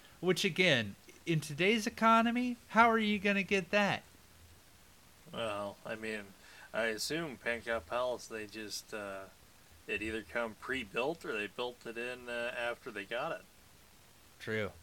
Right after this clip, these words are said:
Speaker 2: Ups
Speaker 1: Yeah,
Speaker 2: the
Speaker 1: there's a
Speaker 2: property value.
Speaker 1: there is a giant, uh, statue of, of Kali.
Speaker 2: Mm-hmm. It just,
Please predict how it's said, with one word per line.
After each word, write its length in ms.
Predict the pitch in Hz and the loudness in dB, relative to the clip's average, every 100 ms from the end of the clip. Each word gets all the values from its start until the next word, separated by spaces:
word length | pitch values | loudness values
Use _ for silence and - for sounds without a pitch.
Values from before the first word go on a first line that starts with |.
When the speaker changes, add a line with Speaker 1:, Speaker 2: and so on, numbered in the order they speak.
| - | -6
Speaker 2:
Ups 120 | 131 110 | 0 2
Speaker 1:
Yeah, 60 | |
Speaker 2:
the 40 | 110 | 4
Speaker 1:
there's 160 | 139 151 | 4 6
a 40 | |
Speaker 2:
property 300 | 143 151 143 | 4 4 -2
value. 420 | 110 98 95 98 85 82 - - - - - - - - - - - 147 131 - | -2 -2 -4 -6 -8 -12 -18 -20 -20 -20 -20 -20 -20 -20 -20 -20 -20 -16 -16 -2
Speaker 1:
there 160 | 151 151 | 2 4
is 120 | 131 | 4
a 120 | 143 | 2
giant, 840 | 113 - 131 131 135 131 123 - - - - - - | 2 0 4 8 8 6 2 -10 -14 -20 -20 -16 -6
uh, 240 | 113 107 | 0 0
statue 640 | 98 - 127 123 - 120 110 | -2 -2 0 2 0 0 -2
of, 140 | 107 | -4
of 240 | 123 120 | -8 -8
Kali. 680 | - 123 123 117 120 117 123 - - - | -2 4 4 6 4 2 -2 -8 -20 -16
Speaker 2:
Mm-hmm. 760 | 107 104 104 101 - - - 170 | -14 -14 -16 -16 -16 -16 -4 2
It 200 | 156 131 | 2 2
just, 240 | 147 - | -4 -4